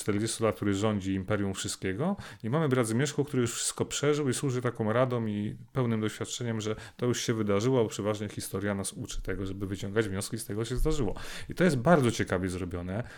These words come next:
Gra fenomenalny aktor Lee Pace, którego kocham za Halt and Catch Fire, co mówię zawsze, za rolę Ronana w Strażnikach Galaktyki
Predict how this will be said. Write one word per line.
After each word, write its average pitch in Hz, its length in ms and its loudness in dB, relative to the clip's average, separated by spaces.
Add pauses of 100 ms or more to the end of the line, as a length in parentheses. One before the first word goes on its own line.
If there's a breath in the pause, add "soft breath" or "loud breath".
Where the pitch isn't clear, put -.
(120)
Gra 117 200 2
fenomenalny 123 640 2
aktor 123 300 0
Lee 120 180 2
Pace, 107 240 2 (100)
którego 101 260 -4
kocham 107 360 -4
za 104 100 0
Halt 113 260 -2
and 104 140 -4
Catch - 220 -6
Fire, 104 260 -2
co 110 140 -6
mówię 95 260 0
zawsze, 98 500 -2 (440 loud breath)
za 107 240 4
rolę 104 400 6
Ronana 117 540 6
w - 140 -10
Strażnikach 104 540 0
Galaktyki 139 960 0